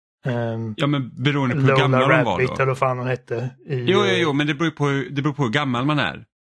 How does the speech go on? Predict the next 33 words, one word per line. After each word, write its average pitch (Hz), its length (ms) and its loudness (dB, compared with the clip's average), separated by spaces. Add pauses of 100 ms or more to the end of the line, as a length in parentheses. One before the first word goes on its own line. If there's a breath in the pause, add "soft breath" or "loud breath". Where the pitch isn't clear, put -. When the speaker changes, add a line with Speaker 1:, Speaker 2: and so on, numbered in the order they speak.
(320)
Speaker 2:
Men 127 300 2
liksom, 120 580 -2
det 131 80 -4
var 127 100 0
ju 131 80 2
alla 131 180 0
möjliga 143 580 0
som, 143 260 0
som 135 160 0
bara 123 120 2
var 113 120 0
helt, 110 320 -2
eh, 113 160 -2 (280)
liksom - 240 0
så 117 80 0
här, 101 120 0
"Åh, 101 400 -2 (160)
hjälp, 104 380 -4
vad 113 140 0
händer?" 104 340 0 (240 loud breath)
Vilket 147 200 0
är 156 40 0
rätt 147 120 -2
så 143 60 -4
kul 151 260 0
för - 80 -4
att 123 60 -4
man 123 120 2
har 123 60 0
liksom 117 200 -4
tagit 120 320 0
en 120 80 0
väldigt 107 340 -2